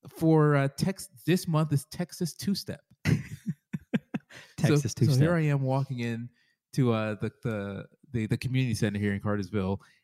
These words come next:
Speaker 1: and learning Texas two-step for an hour.
Speaker 2: I love it.
Speaker 1: But it was fun. I won't lie to you. I won't lie to you. After about thirty minutes of doing it, I was like, "Oh, I'm having a good time."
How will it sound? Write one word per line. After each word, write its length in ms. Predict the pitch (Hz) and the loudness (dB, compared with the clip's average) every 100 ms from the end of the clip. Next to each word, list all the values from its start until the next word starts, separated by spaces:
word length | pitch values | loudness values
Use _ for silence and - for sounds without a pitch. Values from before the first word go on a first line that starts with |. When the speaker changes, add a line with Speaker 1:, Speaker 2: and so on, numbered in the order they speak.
| _ | _
Speaker 1:
and 180 | 117 107 | -2 0
learning 280 | 113 131 143 | 2 2 0
Texas 380 | 135 131 127 - | -2 -4 -4 -4
two-step 440 | 120 113 98 87 | -2 0 -2 -4
for 160 | - 107 | -2 -2
an 80 | |
hour. 380 | 104 85 147 - - | -2 -6 -10 -10 -6
Speaker 2:
I 80 | |
love 300 | 101 101 95 | -4 -4 -4
it. 140 | 95 139 - _ - | -4 -6 -10 _ 2
Speaker 1:
But 140 | 139 | 6
it 40 | |
was 180 | 170 214 | 6 4
fun. 320 | - 226 139 | 4 4 4
I 100 | 113 131 | 4 4
won't 200 | 156 165 | 4 4
lie 200 | 165 139 | 4 4
to 80 | |
you. 200 | 110 101 - | 2 -2 -2
I 120 | 113 | -2
won't 240 | 127 143 | 0 -2
lie 140 | 139 117 | -2 -2
to 40 | |
you. 120 | 104 | -4
After 360 | 98 123 - 156 | -2 -2 2 2
about 240 | 147 147 | 4 2
thirty 380 | - 151 147 160 | 2 2 4 4
minutes 340 | 151 143 147 | 4 2 2
of 140 | 156 127 | -2 2
doing 260 | 123 131 | 2 4
it, 100 | 139 | 2
I 60 | 131 | 0
was 80 | 131 | -2
like, 100 | 151 | -4
"Oh, 100 | 339 | -2
I'm 100 | 226 | -2
having 180 | 170 180 | -2 -2
a 40 | |
good 120 | 180 | -4
time." 320 | 202 226 110 | -4 -4 -6